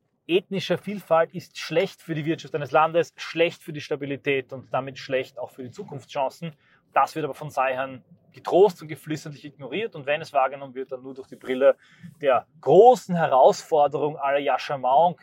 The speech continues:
der wir uns stellen müssen, und der, ähm, äh, großen Versäumnis und Versagen der westlichen Staaten, diese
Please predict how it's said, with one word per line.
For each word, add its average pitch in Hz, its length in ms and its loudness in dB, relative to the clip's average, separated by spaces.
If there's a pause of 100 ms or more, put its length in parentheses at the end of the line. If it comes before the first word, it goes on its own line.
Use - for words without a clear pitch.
(340)
der 151 120 0
wir 151 80 -6
uns 151 120 -10
stellen 175 420 -4
müssen, 165 400 -10
und 156 280 -12 (320)
der, 143 200 4
ähm, 135 240 -8 (160)
äh, 143 160 0 (140)
großen 180 360 0
Versäumnis 190 640 2
und 160 100 -12
Versagen 156 600 -4
der 147 120 0
westlichen 156 460 -4
Staaten, 151 520 -2
diese 151 380 -4